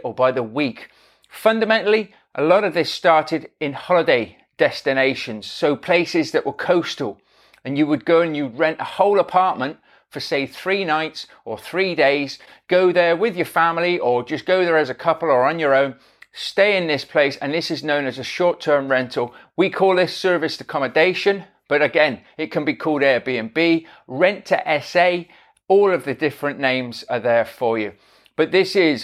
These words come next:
where we let the properties out on a short-term let basis. And you can do this with different clients or customers, or you can do this with corporate companies, all of those sorts of things as well.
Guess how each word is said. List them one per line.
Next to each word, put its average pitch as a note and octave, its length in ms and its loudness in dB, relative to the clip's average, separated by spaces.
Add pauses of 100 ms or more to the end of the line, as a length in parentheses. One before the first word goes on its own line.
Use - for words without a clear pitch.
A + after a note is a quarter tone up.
where D3 240 2
we E3+ 160 2
let E3+ 220 2
the - 60 -6
properties F#3 520 -2
out B2+ 180 2
on C3 120 -4
a B2 100 -6
short-term C#3 960 0
let B2+ 560 -2 (260)
basis. C3+ 760 -2 (200)
And C#3+ 160 -4
you D3+ 80 2
can D3 160 -4
do G#3 240 2
this D#3 380 2 (240)
with C3 180 -8
different G3+ 400 0
clients F#3 720 0
or - 180 -2
customers, E3+ 640 -2
or C3+ 140 -2
you A#2+ 80 -6
can B2+ 120 -8
do D3 160 -2
this C#3 160 -6
with - 140 -14
corporate F#3 460 0
companies, C#3 640 -2 (400)
all E3+ 300 4
of C3 160 0 (180)
those C3 300 0
sorts B2+ 340 -2
of A#2 80 -14
things A#2+ 340 -6
as G#2 160 -10
well. A2+ 320 0